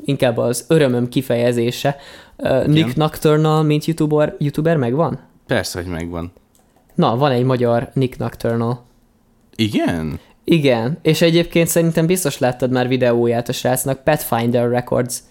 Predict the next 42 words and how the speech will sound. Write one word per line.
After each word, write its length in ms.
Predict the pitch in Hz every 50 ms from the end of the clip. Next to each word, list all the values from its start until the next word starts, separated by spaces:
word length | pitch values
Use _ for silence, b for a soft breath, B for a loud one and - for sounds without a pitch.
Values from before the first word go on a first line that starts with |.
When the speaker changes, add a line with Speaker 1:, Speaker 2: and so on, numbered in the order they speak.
| b b b b b b b b b b b b
Speaker 1:
néven 360 | - 127 127 123 120 117 117
fut 240 | 120 - - 139 -
a 40 | 123
YouTube-on. 560 | 120 123 123 123 - 139 139 143 151 156 170 -
Speaker 2:
Nem, 160 | 127 123 117
nem 240 | 113 120 117 113 110
ismerős 500 | 107 - - 98 90 80 82 - - -
ez 80 | 95
a 40 | 98
név. 300 | 101 95 92 98 101 -
Speaker 1:
Nagyon 440 | - 160 156 165 170 165 160 147 143
sok 240 | - - 139 - -
A 200 | 127 127 127 123
V 220 | 123 127 123 123
S 120 | 123 - -
gitárcovert 680 | - 131 - - 117 117 117 - 135 123 123 120 123 -
csinál 260 | - 131 123 120 120
nagyon 240 | 123 120 120 120 117
jó 140 | 113 113 113
minőségben, 580 | 117 117 117 113 120 - - 127 127 127 131
egy 60 | 131
ilyen 140 | 135 139 139
rasztajú 380 | 147 160 151 - - 120 120 123
szemüveges 540 | 123 - 123 123 120 117 113 117 - 117 -
csávó. 460 | - 123 120 123 120 120 123 123 - - _ _ _ _ _ _ - - - - - - - -
Speaker 2:
Nem 280 | - 113 110 98 95
láttam 340 | 95 90 82 - - - 95
még. 240 | 95 92 92 92 - b b b b b b b b
Speaker 1:
Nem? 220 | - - - 165
Speaker 2:
Ez 140 | 180 - -
király. 280 | - 330 165 165 165 160
Speaker 1:
M-, 280 | - - - - -
Speaker 2:
Aha, 200 | 101 113 135 135
ezt 100 | 131 -
Speaker 1:
mindegy, 240 | 170 180 175 147 135 123 120
Speaker 2:
megnézem 140 | 139 156
Speaker 1:
ő, 40 | 156
Speaker 2:
majd. 140 | 143 - -
Speaker 1:
ő 120 | 160 156
így 120 | 160 160 160
csinál, 560 | - - 202 175 147 131 123 123 123 123 123
ö, 340 | 120 120 123 123 120 123